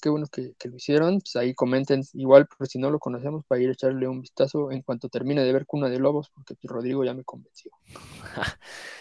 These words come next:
Speaker 2: Sí, debiste haber mencionado La Hora Marcada y por ahí La Telaraña también nos faltó de, de mencionar. Ya, yo, sí, sí le vamos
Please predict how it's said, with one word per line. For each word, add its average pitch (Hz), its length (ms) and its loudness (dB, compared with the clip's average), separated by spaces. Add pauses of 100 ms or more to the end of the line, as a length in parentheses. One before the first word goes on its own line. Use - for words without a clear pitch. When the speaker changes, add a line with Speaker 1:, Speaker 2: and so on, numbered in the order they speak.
(240)
Speaker 2:
Sí, 175 200 8
debiste 196 300 10
haber 185 120 12
mencionado 165 420 6
La 143 100 4
Hora 180 100 6
Marcada 170 400 6
y 170 60 6
por 120 160 2
ahí 147 100 6
La 151 80 4
Telaraña 113 560 2
también 98 460 -4
nos 101 100 -8
faltó 98 320 -4
de, 90 300 -6 (160)
de 87 100 -2
mencionar. 139 440 4
Ya, 240 380 10
yo, 139 340 4 (100)
sí, 240 100 6 (100)
sí 226 160 10
le 233 120 12
vamos 185 200 12